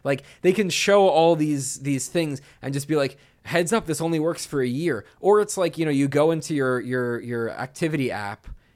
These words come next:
and you try to start a swim workout, and it's like, "Oh, your Apple Watch is more than a year old, so you might ruin it by taking it in the pool.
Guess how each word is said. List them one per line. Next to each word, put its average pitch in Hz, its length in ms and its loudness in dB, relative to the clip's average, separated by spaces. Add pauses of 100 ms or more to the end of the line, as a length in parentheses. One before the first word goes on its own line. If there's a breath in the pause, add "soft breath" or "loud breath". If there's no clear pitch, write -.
and 123 240 -6
you 117 200 -6
try - 280 2
to 143 80 2
start 147 300 2
a 131 40 0
swim 165 340 2
workout, 113 320 -4
and 90 80 -10
it's - 180 -10
like, 117 240 -4 (240 soft breath)
"Oh, 170 140 4
your 185 200 2
Apple 202 300 -4
Watch 160 220 0
is 135 100 -6
more 156 220 2
than 147 120 -2
a 139 60 -2
year 131 260 0
old, 131 360 2
so 123 280 -2
you 120 280 -2
might 156 420 -2
ruin 131 580 2
it 113 220 -8
by 123 140 -4
taking 147 320 -6
it 127 80 -4
in 127 100 -4
the 117 80 -8
pool. 107 580 -2